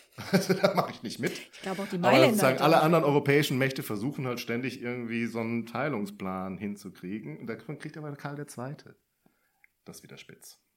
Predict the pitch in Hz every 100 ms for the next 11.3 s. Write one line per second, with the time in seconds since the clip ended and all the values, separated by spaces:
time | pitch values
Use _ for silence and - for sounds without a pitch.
0 | _ _ 208 214 277 277 208 190 185 95
1 | 92 101 120 127 113 104 98 - 87 80
2 | 90 139 104 110 101 95 131 - 127 98
3 | 92 92 110 127 107 107 110 120 110 107
4 | 117 104 90 - - 180 247 131 110 101
5 | - - 104 90 107 117 285 - 359 -
6 | 339 - 220 - 202 170 135 104 98 -
7 | - - _ _ _ - - - - _
8 | _ - 123 120 - 117 110 107 104 107
9 | 113 - 113 113 - 120 107 - 101 101
10 | 127 - 107 101 101 104 101 - 95 95
11 | 104 117